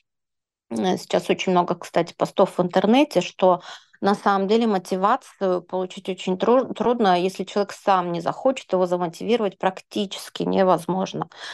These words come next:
Человек должен захотеть сам. И здесь вопрос дисциплины. Вот только дисциплина. Вот график составляем, не пропускать. Опять же, м,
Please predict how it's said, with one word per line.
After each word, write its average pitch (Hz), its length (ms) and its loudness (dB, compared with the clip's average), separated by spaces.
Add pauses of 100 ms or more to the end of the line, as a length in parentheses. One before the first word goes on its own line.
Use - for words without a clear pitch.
(100)
Человек 208 340 2
должен 202 400 4
захотеть 202 540 0
сам. 175 420 -2 (680)
И 220 320 4
здесь 233 380 0
вопрос 208 360 0
дисциплины. 180 800 -4 (440)
Вот 202 240 2 (220)
только 247 480 4
дисциплина. 196 1040 0
Вот 202 260 -4 (220)
график 214 580 0
составляем, 180 1080 2 (600)
не 226 420 2
пропускать. 214 680 -2
Опять 202 280 -2
же, 196 200 -8
м, 196 640 -2